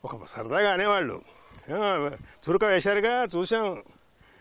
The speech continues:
మాకు అవకాశం వస్తుంది" అని. అంటే ఓకే, అంతవరకు. ఇప్పుడు అట్లా కొంత అంతకంటే కొంచెం ముందుకు పోతున్నారనే భావన కొంత ఉంది. కానీ క్రమంగా ఏమైందంటే, మొదట్లో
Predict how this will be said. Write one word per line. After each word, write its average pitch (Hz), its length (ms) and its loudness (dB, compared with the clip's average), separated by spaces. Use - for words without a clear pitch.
మాకు 175 240 2
అవకాశం 196 380 4
వస్తుంది" 175 380 -4
అని. 131 200 -6
అంటే 175 140 -6
ఓకే, 269 300 -6
అంతవరకు. 185 380 0
ఇప్పుడు 202 280 2
అట్లా 233 280 2
కొంత 190 260 0
అంతకంటే 185 440 -2
కొంచెం 170 280 -2
ముందుకు 170 220 0
పోతున్నారనే 160 720 0
భావన 160 460 2
కొంత 131 220 -4
ఉంది. 127 400 -4
కానీ 403 200 -2
క్రమంగా 262 400 6
ఏమైందంటే, 233 600 4
మొదట్లో 185 680 2